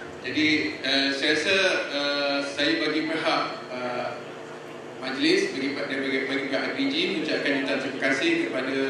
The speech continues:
bekas pelajar-pelajar kita ini yang telah sudi, eh, melapangkan masa datang dan berkongsi bersama-sama dengan, eh, rakan-rakan yang akan, eh, mula-, memulakan, eh, kehidupan mereka tahun depan,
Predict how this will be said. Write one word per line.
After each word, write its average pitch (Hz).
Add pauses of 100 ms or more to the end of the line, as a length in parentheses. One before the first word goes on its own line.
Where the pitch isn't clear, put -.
(240)
bekas 135 (260)
pelajar-pelajar 123
kita 123
ini 190 (320)
yang 135
telah 135
sudi, 143 (160)
eh, 120 (280)
melapangkan 127
masa 151
datang 147 (320)
dan 135 (120)
berkongsi 185
bersama-sama 143
dengan, 135 (240)
eh, 127
rakan-rakan 131 (440)
yang 127
akan, 127 (400)
eh, 120 (180)
mula-, 139
memulakan, 139 (160)
eh, - (160)
kehidupan 151
mereka 131
tahun 123
depan, 120